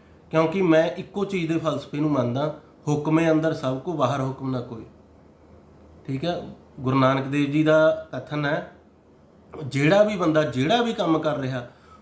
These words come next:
ਉਹਦੇ ਹੁਕਮ ਅਨੁਸਾਰ ਕਰ ਰਿਹਾ। ਮੈਂ ਪਹਿਲਾਂ ਵੀ ਦੱਸਿਆ ਸੀਗਾ, ਇੱਕ ਬੰਦਾ ਜਿਹੜਾ ਮੁਰਗੇ ਪਾਲਦਾ,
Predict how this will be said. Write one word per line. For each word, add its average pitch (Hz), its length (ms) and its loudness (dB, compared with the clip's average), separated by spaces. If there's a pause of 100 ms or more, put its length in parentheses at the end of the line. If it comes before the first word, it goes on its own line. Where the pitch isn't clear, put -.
(140)
ਉਹਦੇ 170 180 -2
ਹੁਕਮ 151 400 2
ਅਨੁਸਾਰ 139 320 0
ਕਰ 117 180 -4
ਰਿਹਾ। 135 320 -4 (260)
ਮੈਂ 151 120 0
ਪਹਿਲਾਂ 147 340 0
ਵੀ 185 100 0
ਦੱਸਿਆ 165 320 -2
ਸੀਗਾ, 165 440 -4 (140)
ਇੱਕ 156 200 -8
ਬੰਦਾ 165 340 2
ਜਿਹੜਾ 180 180 -2
ਮੁਰਗੇ 143 380 -2
ਪਾਲਦਾ, 120 600 -4